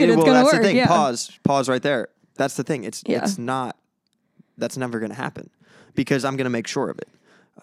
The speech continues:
Speaker 2: I'm a firm believer that regardless of who you are, regardless of what you come from, regardless of your family, regardless of your friends, regardless of the people around you,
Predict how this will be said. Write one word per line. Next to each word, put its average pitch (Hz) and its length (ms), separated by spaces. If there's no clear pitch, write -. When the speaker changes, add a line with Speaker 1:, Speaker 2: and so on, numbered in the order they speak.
Speaker 2:
I'm 127 120
a 123 40
firm 123 260
believer 117 380
that 104 200
regardless 120 540
of 113 80
who 123 160
you 113 200
are, 110 160
regardless 110 420
of 101 180
what 104 140
you 110 80
come 104 240
from, 110 280
regardless 107 420
of 101 180
your 101 160
family, 120 420
regardless 120 400
of 113 120
your 104 100
friends, 104 560
regardless 147 460
of 135 80
the 123 80
people 113 320
around 101 420
you, 147 240